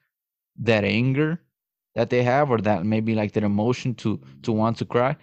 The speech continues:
to make great things. You know, like, the base, the best painters, the best athletes, you know,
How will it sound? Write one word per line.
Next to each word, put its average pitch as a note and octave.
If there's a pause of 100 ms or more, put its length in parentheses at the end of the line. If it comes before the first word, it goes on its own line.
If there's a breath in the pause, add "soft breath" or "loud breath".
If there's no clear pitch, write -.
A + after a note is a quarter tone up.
(260 soft breath)
to C3+
make C3+
great A2+
things. A#2+ (140)
You -
know, A2+
like, A2
the G#2
base, A#2
the A#2
best B2
painters, G#2 (540)
the F#2+
best A#2
athletes, G#2
you G2
know, G2+